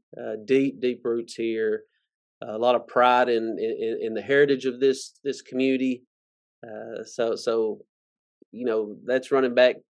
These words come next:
two hundred years now. Uh, we just celebrated our two hundredth birthday here recently. And so for me to be able to say,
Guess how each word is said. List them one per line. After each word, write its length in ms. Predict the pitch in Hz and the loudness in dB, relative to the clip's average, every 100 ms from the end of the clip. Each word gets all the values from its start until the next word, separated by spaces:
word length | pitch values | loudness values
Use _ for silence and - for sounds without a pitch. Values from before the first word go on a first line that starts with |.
| - | -4
two 200 | 147 127 | -2 0
hundred 280 | 135 127 113 | 0 -2 -4
years 340 | 131 151 127 | -4 -4 -6
now. 320 | 107 80 - _ _ | -8 -8 -12 _ _
Uh, 180 | 123 117 | -12 -10
we 100 | 117 | -8
just 180 | 117 117 | -10 -4
celebrated 380 | 127 120 123 120 | -2 0 0 0
our 60 | |
two 200 | 113 131 | -2 -2
hundredth 340 | 117 120 87 - _ _ _ _ - | -2 -4 -8 -16 _ _ _ _ 0
birthday 400 | 131 127 131 127 | 0 2 2 2
here 180 | 135 127 | 4 4
recently. 680 | 127 123 113 120 120 113 113 | 2 -2 -4 -2 -4 -6 -6
And 420 | 113 113 117 113 | -4 -2 -2 -2
so 200 | 131 127 | 0 0
for 100 | 117 | 0
me 140 | 127 | 0
to 80 | 139 | 2
be 120 | 139 | 6
able 140 | 139 127 | 4 4
to 60 | |
say, 540 | 120 139 131 131 127 | 0 2 4 2 0